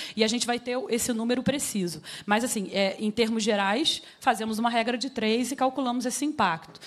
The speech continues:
né? O que é difícil dizer é quantos serão impactados, porque nós entendemos que a partir da disponibilidade de cada pessoa, ela consegue pegar mais ou,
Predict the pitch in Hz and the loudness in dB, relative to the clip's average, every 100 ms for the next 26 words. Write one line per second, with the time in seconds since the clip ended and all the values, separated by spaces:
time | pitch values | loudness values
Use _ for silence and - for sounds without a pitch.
0 | - 196 214 - - 190 254 240 - 294 | -8 -2 -2 -2 -8 -2 0 0 -2 -2
1 | 277 214 208 254 254 - 262 349 349 - | -2 -4 -2 0 0 2 4 4 0 -2
2 | 247 220 208 196 - 247 262 190 - - | -2 -2 -2 -4 0 2 2 0 -6 -12
3 | - - 240 247 269 269 269 226 208 - | -6 -4 0 2 2 -2 -2 -2 -2 -2
4 | 214 220 208 240 240 - 240 226 214 208 | -2 -2 -2 -2 -4 -6 -8 -6 -2 -2
5 | 202 202 - 240 254 - 196 - 233 262 | -4 -6 -2 0 0 -4 -6 -4 -2 0
6 | 226 180 - - - 208 208 226 226 214 | 0 -2 -6 -8 -2 -2 -2 -2 -2 -4
7 | 226 220 214 214 220 254 247 240 | -6 -6 -4 -4 -4 -2 -2 -2